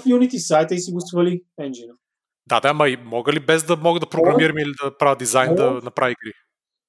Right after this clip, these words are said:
Speaker 1: Е, без да програмираш, сега, нали, ти, Unity толкова им е сериозен а-, asset store-а, че можеш да си комбинираш някакви неща, да си вземеш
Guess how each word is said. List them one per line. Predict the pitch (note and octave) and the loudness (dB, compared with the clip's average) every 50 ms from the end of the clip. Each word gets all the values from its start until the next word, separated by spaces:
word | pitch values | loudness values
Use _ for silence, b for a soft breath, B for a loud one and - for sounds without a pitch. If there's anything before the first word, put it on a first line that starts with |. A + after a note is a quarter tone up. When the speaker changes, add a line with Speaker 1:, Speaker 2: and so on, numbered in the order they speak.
| _ _ _ _ _ _ _ _ _ _ _ _ _ | _ _ _ _ _ _ _ _ _ _ _ _ _
Speaker 1:
Е, | - D#4 C#4 F#3+ E3+ C#3+ | -4 -2 0 0 0 2
без | F#3 F#3+ A3 G#3+ G#3 | 2 2 2 2 -2
да | F3+ - | -6 -4
програмираш, | - E3 D#3+ D3 D#3 D#3 E3 G3+ A#3 A#3+ | -2 -2 -2 0 -2 -2 0 0 0 -2
сега, | A#3+ - A#3+ A#3 A3+ A#3 | 0 0 0 0 0 -2
нали, | A#3 G#3+ G#3 G#3 G#3 - _ | -2 0 2 2 0 -2 _
ти, | - G#3+ G3+ - _ _ _ - | -10 -10 -10 -10 _ _ _ -4
Unity | G#3+ A#3 B3 C4 B3+ B3+ - | 0 0 2 2 0 -2 0
толкова | - G#3+ A3 A3 A3 - C4+ C4 C4 B3+ B3 A#3+ A#3 A3+ G#3+ G#3 | 2 2 2 2 2 2 4 4 6 6 4 4 4 4 4 2
им | G3+ G3 | 2 0
е | F3+ | -2
сериозен | - - F3+ F3 F3+ F#3 F3+ F#3+ E3+ D#3+ D#3+ D#3+ | -2 -2 0 2 2 2 0 0 -2 -2 -4 -4
а-, | D#3 D3+ E3 E3+ F3 F3 E3+ - - E3+ D#3+ | -2 -2 0 0 0 -2 -2 -2 -2 -2 -2
asset | - - - - - - | -2 -4 -8 -14 -12 -6
store-а, | - D3+ D3 D3 D#3 F#3 A3+ A#3+ B3+ - - _ _ _ _ _ _ _ _ _ _ | -2 0 2 4 4 4 4 2 0 -4 -8 _ _ _ _ _ _ _ _ _ _
че | - A3 | -8 -2
можеш | G#3 A3 A3 A3+ G#3+ G#3 | 0 2 4 4 2 0
да | G3+ | -4
си | - - B3 A3+ A3 G#3+ G#3 - | -8 -8 -6 -6 -8 -8 -8 -8
комбинираш | - G#3+ G3+ G#3 G3+ G#3 A3 G#3+ F#3+ - | -6 -4 -4 -4 -2 0 0 0 0 -2
някакви | - G#3 G#3 G3+ - G3 | 0 0 0 0 0 -2
неща, | E3 D#3 - - F3+ | -2 -2 0 0 0
да | F3 | 0
си | E3+ F3 F3+ | 0 -2 -4
вземеш | D#3+ F3 F3+ F3+ F3+ E3+ - - - - - | -2 -2 0 0 0 -2 -4 -4 -6 -8 -10